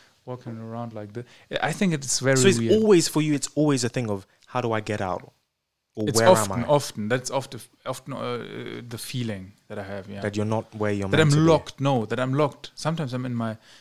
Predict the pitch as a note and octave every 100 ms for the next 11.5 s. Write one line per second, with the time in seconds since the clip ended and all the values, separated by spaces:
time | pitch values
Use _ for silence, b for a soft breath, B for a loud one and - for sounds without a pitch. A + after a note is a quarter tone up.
0 | b - E3 F#3+ A#3 B3 C#3 F#2+ G#2+ B2+
1 | - F#3 G3 - G2+ A2+ B2 C3+ C3+ C3
2 | - D#3+ B2 A#2+ D3 F#3 G3 D#3+ D3 -
3 | D3+ C#3+ F#2+ E2+ D3+ F3+ F3 C#3+ F3 D3
4 | C3 F#3 G#3 E3+ C#3 B2+ A#2+ E3+ D3+ G#2+
5 | G#2+ G#2+ G#2+ C3 C#3 A#2 A#2+ A#2 _ C3+
6 | C#3 D#3+ C#3+ G2+ F2+ - _ A#2 B2 A#2+
7 | C#3+ D#3 D#3 C#3 C3+ - B B - -
8 | A#3 - - - A3+ F#3+ - F#3 D#3+ C3
9 | A#2+ G#2+ F#2+ A#2 A2 G2+ - F#2+ G#2 E3
10 | - A#2 A#2 A#2+ A2+ G2+ C3+ D3+ - -
11 | - D3 - B2